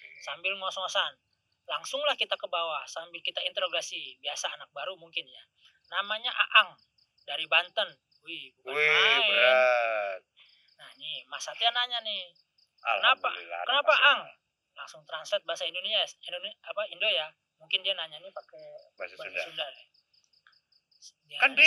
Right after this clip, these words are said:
Speaker 2: beda jauh Sunda Banten dengan Sunda Bandung.
Speaker 1: Sama.
Speaker 2: Sama ya?
Speaker 1: Sama, sama. Gua Sunda, gua Sunda.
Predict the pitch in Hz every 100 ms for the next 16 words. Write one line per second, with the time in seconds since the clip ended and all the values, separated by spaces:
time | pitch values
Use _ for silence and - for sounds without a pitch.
0 | 320 254 196 143 104 - 117 110 104 -
1 | 104 101 95 101 95 90 85 _ _ _
2 | _ _ - - - - - _ _ _
3 | _ - 254 - - _ _ - _ _
4 | _ - 240 - 220 196 180 175 165 _